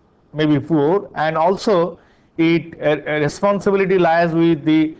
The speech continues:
packaging and assembly section also. But the design side, almost it is perfect.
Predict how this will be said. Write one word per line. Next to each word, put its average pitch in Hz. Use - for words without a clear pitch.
packaging 185
and 160
assembly 202
section 175
also. 156
But 165
the 151
design 208
side, 156
almost 196
it 202
is 180
perfect. 156